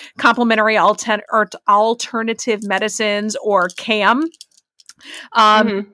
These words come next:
Speaker 1: they can absolutely, they've shown benefit in treating nausea, fatigue, you know, pain, and can be integral part of therapy. And the unfortunate part is people that go a completely holistic route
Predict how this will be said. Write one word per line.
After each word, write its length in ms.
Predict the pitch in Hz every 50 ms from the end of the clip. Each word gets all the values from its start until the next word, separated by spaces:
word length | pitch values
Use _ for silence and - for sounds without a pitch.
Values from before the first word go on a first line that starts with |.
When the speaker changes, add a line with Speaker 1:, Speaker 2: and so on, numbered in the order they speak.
| _ -
Speaker 1:
they 140 | 240 233 233
can 320 | - - 233 226 226 240 -
absolutely, 840 | 196 214 214 208 - - 233 214 220 214 214 - - 214 208 214 208
they've 200 | 190 208 208 208
shown 220 | - 247 226 220
benefit 480 | 202 226 214 214 208 214 220 214 202 196
in 100 | 208 202
treating 600 | 196 - - 233 226 226 208 208 196 180 180 190
nausea, 600 | 208 226 240 240 240 240 202 233 233 226 220 220
fatigue, 600 | 208 - 190 - - - 226 226 220 214 208 196 - -
you 100 | 233 196
know, 160 | 156 123 175
pain, 480 | - - 220 208 190 185 190 196 196
and 460 | 208 - 196 180 180 175 185 196 190 - _ _ _ _ _
can 160 | - 254 226
be 100 | 196 220
integral 680 | 214 - 202 214 214 - 247 240 240 233 - 214 208 208
part 420 | - - - - 208 202 208 208
of 160 | - 190 185 -
therapy. 720 | - 202 185 175 175 180 175 - 165 120 117 143 170 - _ _ _ -
And 120 | 277 262
the 60 | 269 262
unfortunate 720 | 254 247 233 - 277 285 302 - 302 302 285 269 - -
part 340 | - - 240 240 226 233
is 320 | - - 214 202 202 202 202
people 380 | - - 262 240 269 247 240
that 360 | 208 233 214 202 208 202 185 -
go 540 | 226 208 202 202 202 202 202 202 196 214 -
a 120 | 214 208
completely 560 | - - 214 185 - - 226 240 - 226 208
holistic 580 | 190 - 202 214 196 202 202 190 - - 240 220 -
route 720 | 190 175 196 180 175 185 190 202 226 233 226 - - -